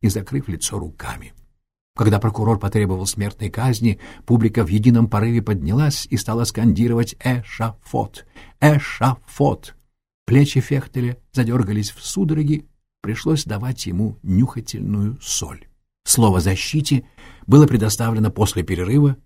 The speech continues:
в четыре часа пополудни. Ликолю долго не давали говорить. Нарочно шуршали ногами, скрипели стульями, громко сморкались.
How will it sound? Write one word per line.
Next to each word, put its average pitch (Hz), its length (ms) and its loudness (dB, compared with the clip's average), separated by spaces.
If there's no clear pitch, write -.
в - 80 -18
четыре 127 400 2
часа 92 320 -2
пополудни. 73 640 -10
Ликолю 143 400 8
долго 143 480 8
не 143 80 8
давали 139 320 6
говорить. 123 580 0
Нарочно 120 560 6
шуршали 110 520 0
ногами, 98 520 6
скрипели 92 480 -2
стульями, 107 640 4
громко 104 320 -2
сморкались. 95 880 -4